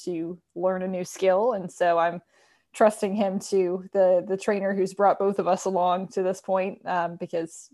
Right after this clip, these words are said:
she's a professional and very confident. And so hopefully it'll be something that he can have fun doing. And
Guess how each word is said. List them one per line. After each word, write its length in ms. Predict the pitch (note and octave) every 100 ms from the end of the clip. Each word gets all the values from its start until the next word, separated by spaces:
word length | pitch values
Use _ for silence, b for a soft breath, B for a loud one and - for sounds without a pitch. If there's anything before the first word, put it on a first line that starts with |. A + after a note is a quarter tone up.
| -
she's 360 | - E3+ - _ b b b b b
a 60 | G#3
professional 600 | G#3 G3+ G#3 B3+ C4+ B3+
and 100 | G#3
very 220 | G3+ F#3
confident. 560 | - F#3+ F#3+ F#3+ G3+ F#3+
And 100 | F3+
so 260 | F#3 F3+
hopefully 420 | G3 F3+ - F#3 F3
it'll 120 | F3
be 120 | E3+
something 440 | F3+ F3+ E3+ F#3 F3
that 140 | E3+
he 120 | F3
can 140 | F3 F#3+
have 220 | F3+ E3
fun 240 | F#3 F3+
doing. 440 | F3 F3+ F3 F#3+ F3+
And 340 | E3+ E3+ F#3+